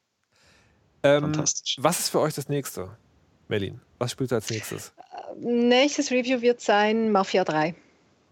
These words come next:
Speaker 1: Oh, freust du dich ja schon drauf?
Speaker 3: Gerade.
Speaker 1: Oder ist es
Speaker 3: Oh,
Speaker 1: so ein
Speaker 3: ja.
Speaker 1: Pflichttest? Ah, ja.
Speaker 3: Oh ja,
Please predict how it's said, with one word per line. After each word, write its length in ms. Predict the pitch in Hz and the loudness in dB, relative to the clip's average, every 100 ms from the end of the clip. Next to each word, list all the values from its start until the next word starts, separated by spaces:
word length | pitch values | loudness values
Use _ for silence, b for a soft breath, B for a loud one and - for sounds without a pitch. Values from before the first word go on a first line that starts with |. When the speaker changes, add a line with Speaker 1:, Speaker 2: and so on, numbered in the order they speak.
| _ | _
Speaker 1:
Oh, 220 | 180 170 - _ | -4 -4 -8 _
freust 280 | - 110 104 | -8 -6 -4
du 40 | |
dich 80 | 151 | -6
ja 20 | |
schon 100 | 165 | -6
drauf? 160 | 175 208 | -2 2
Speaker 3:
Gerade. 400 | 233 240 269 285 - _ - | 4 4 4 2 -2 _ -8
Speaker 1:
Oder 200 | 143 127 | 0 2
ist 80 | 120 | 4
es 40 | |
Speaker 3:
Oh, 80 | 320 | 6
Speaker 1:
so 60 | 415 | 6
ein 80 | 359 | 2
Speaker 3:
ja. 240 | 170 175 | -4 -8
Speaker 1:
Pflichttest? 420 | 208 113 107 - - | -6 -6 -6 -8 2
Ah, 120 | 175 | 2
ja. 120 | 220 | 4
Speaker 3:
Oh 40 | |
ja, 240 | 226 202 | 2 0